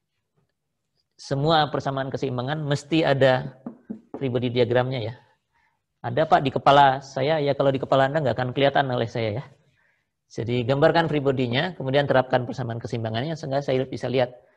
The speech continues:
oh ini R A X kali empat, oke cek ini benar, gitu. Dua belas kali tiga ada di situ semua. Ya. Ini juga begitu, sigma F X sama dengan nol, R B X tambah R A X sama dengan nol. Kalau tidak ada gambarnya, ini tidak ada artinya. Ya. Apa ini R B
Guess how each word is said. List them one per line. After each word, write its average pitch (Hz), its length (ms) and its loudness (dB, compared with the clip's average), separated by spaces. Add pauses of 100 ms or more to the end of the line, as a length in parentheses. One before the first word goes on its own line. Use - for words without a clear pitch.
(280)
oh 120 100 -2
ini 127 240 -6
R 123 120 -6
A 123 140 -4 (100)
X 156 360 -2
kali 120 240 -2
empat, 120 560 0
oke 110 400 -4
cek 131 240 -6
ini 127 160 -10
benar, 117 400 -4
gitu. - 220 -18
Dua 117 180 -4
belas 127 300 -2
kali 120 180 -4
tiga 120 380 -2
ada 117 100 -4
di 113 140 -4
situ - 180 -14
semua. 104 280 -12 (120)
Ya. - 160 -20 (520)
Ini 127 80 -4
juga 127 200 2
begitu, 117 360 -6
sigma 127 440 -6
F - 120 -12
X - 160 -4
sama 135 160 0
dengan 131 240 -2
nol, 156 200 0
R 131 160 0
B 151 120 2
X 147 120 -2
tambah 135 200 2
R 135 120 2
A 135 80 6
X 135 120 -8
sama 135 120 -2
dengan 131 200 -2
nol. 170 160 2
Kalau 151 200 6
tidak 156 240 6
ada 156 60 4
gambarnya, 156 540 2 (440)
ini 151 280 -4
tidak 131 280 4
ada 127 160 6
artinya. 120 360 -4 (120)
Ya. - 120 -20 (1120)
Apa 104 160 -8
ini 143 280 -6
R 123 120 -8
B 127 80 -4